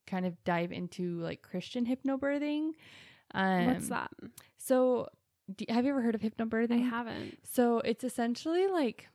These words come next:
Speaker 1: when, while you're, like, in labor and giving birth, you're almost having, like, this euphoric out-of-body experience
Speaker 2: Like
Speaker 1: where you can
Speaker 2: hypnotized?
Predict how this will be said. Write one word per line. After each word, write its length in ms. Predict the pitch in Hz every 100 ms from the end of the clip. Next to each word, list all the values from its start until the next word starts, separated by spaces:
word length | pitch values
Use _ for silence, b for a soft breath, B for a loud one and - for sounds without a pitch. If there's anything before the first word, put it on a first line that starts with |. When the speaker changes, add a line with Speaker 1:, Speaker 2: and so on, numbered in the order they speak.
| _ _ _ _ _ _ - -
Speaker 1:
when, 420 | 202 220 214 208
while 140 | 190 180
you're, 400 | 185 190 196 196
like, 260 | 190 170 -
in 220 | 180 175
labor 560 | 170 170 180 185 190 - -
and 160 | 185
giving 260 | 180 180 180
birth, 400 | 165 165 180 - -
you're 280 | - 185 185
almost 360 | 175 190 240 -
having, 320 | 247 262 262
like, 240 | 240 - B B B B B -
this 360 | 185 180 - 185
euphoric 680 | 185 185 - 170 170 180 -
out-of-body 640 | 175 170 170 165 165 165 170
experience 800 | - - 170 160 160 175 190 -
Speaker 2:
Like 60 | 170
Speaker 1:
where 40 |
you 60 | 165
can 80 | 175
Speaker 2:
hypnotized? 580 | 220 - 254 277 -